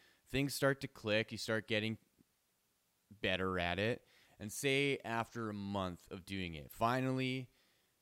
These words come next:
it clicks and you're like, "Okay, I, I get it," right? I can, I can do it and I can stay in rhythm. Say if it's Kapalabhati,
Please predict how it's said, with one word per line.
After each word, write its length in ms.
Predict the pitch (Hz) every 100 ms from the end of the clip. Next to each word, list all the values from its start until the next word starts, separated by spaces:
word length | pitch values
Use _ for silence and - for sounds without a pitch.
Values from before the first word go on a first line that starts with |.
| _ _ _ _ _ 123
it 140 | 120
clicks 500 | - 92 80 - -
and 600 | - 98 92 92 90 90
you're 120 | 90 98
like, 200 | 92 92
"Okay, 240 | 98 101
I, 200 | 87 87
I 40 | 101
get 280 | 98 104
it," 160 | 85 76 -
right? 260 | 87 92
I 120 | 90 92
can, 200 | 95 -
I 80 | 95
can 180 | 95 85
do 220 | 104 120 131
it 220 | 135 - _ _ -
and 800 | 98 95 92 92 92 92 90 -
I 120 | 101
can 140 | 95 92
stay 300 | - 110 101
in 120 | 95
rhythm. 540 | 110 113 117 113 113
Say 180 | 107 98
if 100 | 92
it's 120 | 95
Kapalabhati, 1040 | - 92 95 90 82 101 95 101 95 92